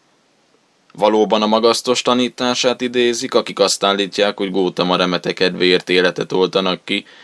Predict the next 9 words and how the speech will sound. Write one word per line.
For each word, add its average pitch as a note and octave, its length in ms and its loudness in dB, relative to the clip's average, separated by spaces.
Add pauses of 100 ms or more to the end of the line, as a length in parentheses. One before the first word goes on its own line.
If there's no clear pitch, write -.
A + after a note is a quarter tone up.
(120)
és F2+ 220 -2
Gótama F2+ 460 2
Remete F2+ 380 0
tudatosan F2+ 540 -2
elfogyasztja F2 640 -2
a E2+ 60 -2
kedvéért F2 500 -2
kikészített F2 760 -2
húst? - 600 -10